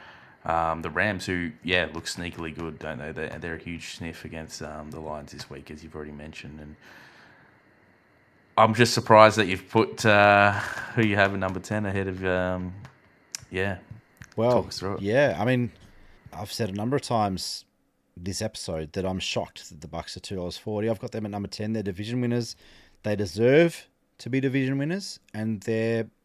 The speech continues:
Speaker 2: I don't remember exactly what it is, if it's three and two or four and one over the last five, but, uh, whatever it is, they've, they've come in with decent form,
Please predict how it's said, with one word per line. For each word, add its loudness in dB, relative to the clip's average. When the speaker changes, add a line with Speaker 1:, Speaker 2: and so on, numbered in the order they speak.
Speaker 2:
I -8
don't -2
remember -4
exactly -6
what -2
it 0
is, -2
if -16
it's -12
three 0
and 0
two 0
or 2
four -2
and -2
one 0
over 0
the -2
last -4
five, 0
but, -2
uh, -2
whatever 2
it 2
is, 4
they've, 2
they've -2
come -4
in 2
with -2
decent 0
form, -2